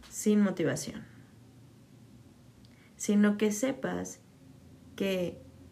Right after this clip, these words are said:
en estos momentos no tienes motivación, pero que, que veas que hay una se-, solución efec-, efectiva ante ello. Es como dicen, lo importante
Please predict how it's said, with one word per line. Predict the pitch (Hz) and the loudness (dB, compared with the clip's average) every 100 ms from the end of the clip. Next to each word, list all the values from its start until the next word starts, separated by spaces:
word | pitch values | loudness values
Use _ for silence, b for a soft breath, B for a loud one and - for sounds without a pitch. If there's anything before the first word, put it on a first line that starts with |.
| - - - - - - - - - - - | -20 -20 -20 -20 -20 -20 -20 -20 -20 -18 -6
en | 185 | 4
estos | 233 262 339 | 4 6 4
momentos | 294 240 220 202 | 6 6 6 4
no | 196 | 0
tienes | 190 185 | -4 -4
motivación, | 180 170 170 165 156 170 160 202 208 - - - - - - - - - | -4 -4 -4 -4 -6 -6 -6 -8 -14 -20 -20 -20 -20 -20 -20 -20 -18 -2
pero | 214 214 | 0 0
que, | 220 220 214 - - - - - - - - - | 2 0 0 -6 -18 -20 -20 -20 -20 -20 -20 -2
que | 226 | 2
veas | 233 302 349 - | 4 4 2 2
que | 247 | 4
hay | 240 | 6
una | 233 220 | 6 4
se-, | 202 - | 0 -4
solución | - 196 180 190 185 | -4 -4 -4 -6 -6
efec-, | 180 175 - - | -8 -12 -12 -10
efectiva | 170 180 - 180 170 | -6 -6 -6 -6 -4
ante | 160 151 | -6 -4
ello. | 160 160 165 151 - - - _ _ - _ - - _ _ - _ _ _ _ - - - - _ - _ _ _ | -4 -6 -10 -14 -18 -20 -20 _ _ -20 _ -20 -20 _ _ -20 _ _ _ _ -20 -20 -20 -20 _ -20 _ _ _
Es | 202 | -8
como | 202 285 262 | -2 2 2
dicen, | 196 220 196 180 - B B B _ - _ _ - - | 2 0 -2 -6 -8 B B B _ -20 _ _ -20 -14
lo | - 214 | 2 4
importante | 208 202 - 220 226 247 | 4 2 2 2 4 2